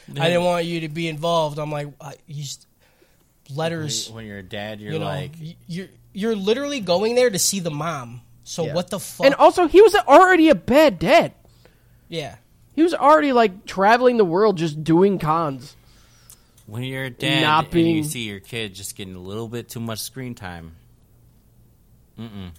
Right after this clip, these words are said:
Speaker 3: <laughs> True.
Speaker 2: I'm out. <laughs>
Speaker 3: Yeah. Uh,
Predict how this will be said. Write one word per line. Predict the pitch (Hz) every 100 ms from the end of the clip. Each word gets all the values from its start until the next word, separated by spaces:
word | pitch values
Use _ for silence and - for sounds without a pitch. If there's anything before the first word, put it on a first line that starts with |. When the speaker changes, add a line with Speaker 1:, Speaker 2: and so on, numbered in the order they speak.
| _ -
Speaker 3:
<laughs> | 165 254
True. | - 127 -
Speaker 2:
I'm | 127
out. | 107 90 - - - _ _ - - - _ - -
<laughs> |
Speaker 3:
Yeah. | 175 151 135 151 175 147 _ _ _ _ _ _ _ _ _ _ _ - _ _ _ _ _ _ -
Uh, | 180 208 208 196 190 185 175 170 160 151 139 113 76 57